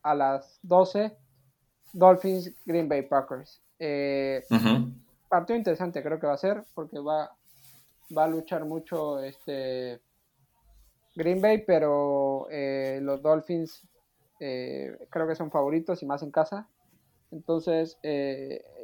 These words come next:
Speaker 1: eh, me quedo con los Dolphins.
Speaker 2: Me quedo también un poco con los Dolphins aquí en este partido. Creo al final de cuentas que los Packers, si ganaron la semana pasada, fue porque tuvieron un rival bastante endeble y Dolphins debería de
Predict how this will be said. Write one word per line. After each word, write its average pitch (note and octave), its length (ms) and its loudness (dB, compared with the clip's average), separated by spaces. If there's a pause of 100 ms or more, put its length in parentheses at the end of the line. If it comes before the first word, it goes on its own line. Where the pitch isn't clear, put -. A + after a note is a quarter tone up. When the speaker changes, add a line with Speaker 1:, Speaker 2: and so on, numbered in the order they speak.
Speaker 1:
eh, C3 960 -6 (440)
me D3+ 160 -8
quedo E3 160 -2
con D#3+ 120 0
los C#3 80 -2
Dolphins. C#3 360 -6 (1300)
Speaker 2:
Me C#3 160 4
quedo G#3+ 180 10
también C3 260 8
un - 80 4
poco D3 220 0
con B2+ 160 8
los G#2 140 -2
Dolphins A#2+ 400 8
aquí - 160 4
en A2+ 80 8
este A2 160 4
partido. - 520 2 (520)
Creo B2+ 140 10
al C3 80 10
final A#2 200 10
de B2 100 10
cuentas A#2+ 220 8
que - 140 4
los G2+ 160 4
Packers, - 580 4 (260)
si - 300 4
ganaron G#2+ 340 10
la G#2+ 100 10
semana A2+ 280 8
pasada, G#2+ 300 8
fue A2 180 4
porque G2 180 -2
tuvieron G#2+ 280 4
un G#2 140 2
rival G2+ 280 6
bastante A2 380 4
endeble G#2 380 8
y A#2 120 6
Dolphins G#2+ 380 4
debería G2 360 6
de F#2+ 200 4